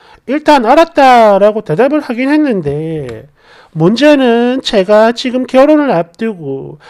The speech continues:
요즘에 일이 너무 많이 바빠서 결국엔 시간을 못 냈어요. 그래서 그냥 예랑이한테 "자기 혼자 다녀오면 안 될까?" 했는데 물론 저랑 계속 같이 가줬으면 하는 눈치였지만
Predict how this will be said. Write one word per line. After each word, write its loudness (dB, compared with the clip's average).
요즘에 2
일이 -2
너무 2
많이 2
바빠서 -2
결국엔 4
시간을 0
못 -4
냈어요. 0
그래서 0
그냥 2
예랑이한테 -2
"자기 -2
혼자 -4
다녀오면 0
안 -4
될까?" 2
했는데 -2
물론 2
저랑 2
계속 -6
같이 -6
가줬으면 -4
하는 -2
눈치였지만 0